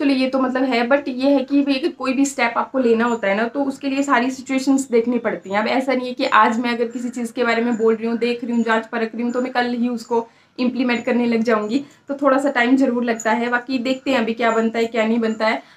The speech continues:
क्योंकि हम भी मतलब देख रहे हैं, बाकी ये लोग, अ, regularly हमें videos देते हैं, तो उसी हिसाब से भी फिर knowledge collect कर रहे हैं। क्योंकि आपको पता है यार, पैसा कमाना बहुत ज़्यादा मुश्किल होता है और, और उसको गंवाना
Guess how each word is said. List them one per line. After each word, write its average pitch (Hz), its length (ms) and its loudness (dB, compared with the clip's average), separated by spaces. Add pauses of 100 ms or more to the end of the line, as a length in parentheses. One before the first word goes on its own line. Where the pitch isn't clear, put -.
(140)
क्योंकि 247 220 2
हम 240 200 4
भी 262 160 0
मतलब 247 260 0
देख 247 320 0
रहे 233 260 2
हैं, 233 160 -2
बाकी 233 240 -4
ये 233 240 2
लोग, 233 280 0
अ, 220 300 2
regularly 226 460 0
हमें 240 240 0
videos 220 380 2
देते 220 240 2
हैं, 226 240 0
तो 240 100 -4
उसी 240 180 -4
हिसाब 254 240 -2
से - 140 -10
भी 240 100 -2
फिर 254 160 -4
knowledge 240 340 2
collect 240 320 -4
कर 233 180 -4
रहे 220 180 0
हैं। 233 180 0 (340)
क्योंकि 269 160 0
आपको 262 160 0
पता 247 200 0
है 233 80 4
यार, 226 300 2
पैसा 233 360 -4
कमाना 226 320 0
बहुत 214 340 -2
ज़्यादा 214 440 2
मुश्किल 233 500 -2
होता 220 240 2
है 226 80 4
और, 247 200 4
और 240 320 2
उसको 262 240 2
गंवाना 226 500 4